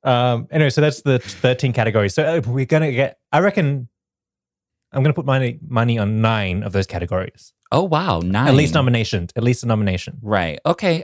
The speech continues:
Speaker 2: I would say something very similar to that. I think hairstyle, makeup, editing, sound, lighting,
Speaker 1: Mm-hmm.
Speaker 2: variety special, and actress for sure. So that's gotta be at least six, seven, eight,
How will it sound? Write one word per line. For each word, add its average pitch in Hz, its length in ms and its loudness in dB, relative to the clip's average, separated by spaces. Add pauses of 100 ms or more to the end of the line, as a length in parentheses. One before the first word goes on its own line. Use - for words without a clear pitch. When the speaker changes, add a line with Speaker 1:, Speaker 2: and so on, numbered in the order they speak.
Speaker 2:
I - 80 2
would 302 160 -2
say 170 180 -4
something 123 380 -2
very 101 220 0
similar 92 380 -4
to 92 160 -8
that. 80 260 -6
I 127 140 0
think 135 200 -4
hairstyle, 117 760 -2
makeup, 104 640 -2 (260)
editing, 101 680 -2 (300)
sound, 90 1000 -2 (280)
lighting, 90 960 -2 (480)
Speaker 1:
Mm-hmm. 113 140 4
Speaker 2:
variety 101 420 2
special, 101 380 -2
and 104 220 -2
actress 87 540 -6
for 90 120 -6
sure. 80 360 -6
So - 140 -8
that's 92 240 -6
gotta 90 220 -2
be 87 220 -4
at - 80 -8
least - 500 -4
six, - 260 -4
seven, 85 380 0
eight, 82 260 -2